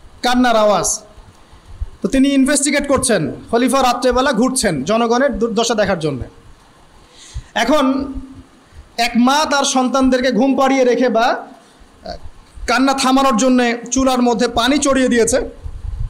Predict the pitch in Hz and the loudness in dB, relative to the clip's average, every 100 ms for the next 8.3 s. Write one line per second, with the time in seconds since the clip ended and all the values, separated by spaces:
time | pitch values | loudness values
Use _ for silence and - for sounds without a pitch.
0 | - - 165 226 240 240 208 - 156 104 | -8 -6 -2 0 2 2 0 -2 -6 -6
1 | 156 220 269 254 254 233 233 220 254 262 | -4 -2 0 0 0 -2 -2 -2 -4 -4
2 | 254 - - _ _ - _ _ - 254 | -8 -20 -20 _ _ -20 _ _ 0 2
3 | 262 262 254 269 247 247 247 247 240 233 | 2 2 2 2 2 2 2 2 2 0
4 | 247 233 233 - - - - 196 214 240 | 0 0 -4 -12 -20 -16 -6 0 2 2
5 | 240 240 247 233 208 - - - - - | 0 0 0 0 -2 -8 -16 -20 -20 -18
6 | - 156 220 226 254 247 247 240 254 262 | -8 -2 0 2 0 0 0 0 0 2
7 | 269 254 202 180 143 - 165 202 220 214 | 2 2 0 -2 -4 -6 -6 -2 -2 0
8 | 214 214 180 | -2 -2 -6